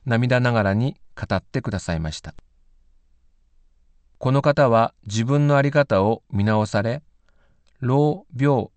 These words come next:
死に真向かいになられたのです。教えに照らされると、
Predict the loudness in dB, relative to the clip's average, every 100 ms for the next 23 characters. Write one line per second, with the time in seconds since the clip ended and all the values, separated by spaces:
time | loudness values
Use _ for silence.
0 | -16 -6 -2 0 -2 -6 _ _ -2 0
1 | 0 0 0 2 -2 -4 -4 0 0 -2
2 | -6 -8 -10 -14 -18 _ _ _ _ _
3 | _ _ _ _ _ _ _ _ _ _
4 | -6 -4 -2 -2 0 0 0 -2 0 0
5 | 0 -2 -2 -4